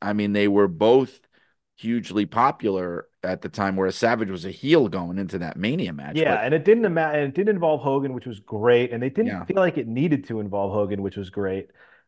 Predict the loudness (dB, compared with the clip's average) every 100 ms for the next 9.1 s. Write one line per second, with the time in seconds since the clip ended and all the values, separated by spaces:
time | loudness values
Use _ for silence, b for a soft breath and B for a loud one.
0 | -6 -2 0 -2 0 6 6 6 6 4
1 | 2 2 2 2 0 -2 -2 0 0 0
2 | -2 -4 -6 -4 -2 0 0 -2 -2 0
3 | 2 2 0 -4 _ -2 0 0 2 4
4 | 4 2 0 0 -2 -2 -2 -2 -6 -8
5 | -8 -2 0 0 -2 -2 0 0 0 -2
6 | -4 -12 -12 -12 -8 -8 -8 -8 -8 -8
7 | -10 -10 -8 -4 -2 -4 -8 -4 -2 0
8 | 0 0 -6 -8 -2 -2 -2 -2 0 0